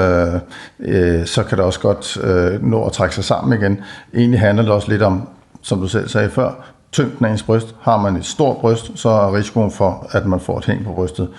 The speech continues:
øh, senere større, end når man har et lille bryst. Og så hænger det også lidt sammen med hudkvaliteten. Har man en rigtig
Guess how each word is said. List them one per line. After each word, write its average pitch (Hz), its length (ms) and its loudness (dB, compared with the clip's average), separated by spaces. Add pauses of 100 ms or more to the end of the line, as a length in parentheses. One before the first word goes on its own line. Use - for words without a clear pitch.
(220)
øh, 101 200 -4
senere 98 340 0
større, 107 540 2
end 104 80 2
når 92 60 2
man 92 100 0
har 80 60 0
et 80 140 -2
lille 87 180 -4
bryst. - 400 -6 (460)
Og 101 140 0
så - 120 0
hænger 104 140 4
det 95 60 4
også 95 120 0
lidt 101 100 0
sammen - 240 -2
med 92 60 0
hudkvaliteten. 113 600 0
Har 98 140 2
man 101 220 4
en 95 320 -2
rigtig 113 400 0